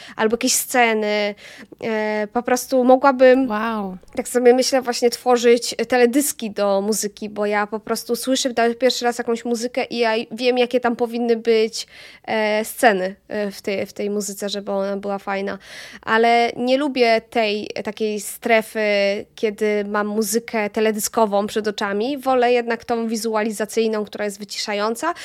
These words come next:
Speaker 1: No i tak właśnie postrzegam najczęściej tę muzykę, które używam do relaksacji czy do medytacji. To one właśnie wtedy są
Speaker 2: Mhm.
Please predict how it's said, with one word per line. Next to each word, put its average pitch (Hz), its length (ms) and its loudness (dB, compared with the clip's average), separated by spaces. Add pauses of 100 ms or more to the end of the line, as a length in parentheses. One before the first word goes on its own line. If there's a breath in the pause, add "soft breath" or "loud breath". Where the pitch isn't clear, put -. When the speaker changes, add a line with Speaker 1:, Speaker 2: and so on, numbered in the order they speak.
(180 loud breath)
Speaker 1:
No 277 100 4
i 339 120 6
tak 294 240 2
właśnie 269 260 -2
postrzegam 262 540 -2
najczęściej 247 480 0
tę 240 120 0
muzykę, 233 500 -2
które 233 340 0
używam 220 380 -2
do 220 100 0
relaksacji 208 680 -4
czy 208 120 -10
do 202 100 -6
medytacji. 202 680 -6
To 208 220 -6
one 208 200 -4
właśnie 202 260 -8
wtedy 214 240 -10
są 208 140 -8
Speaker 2:
Mhm. 208 100 -2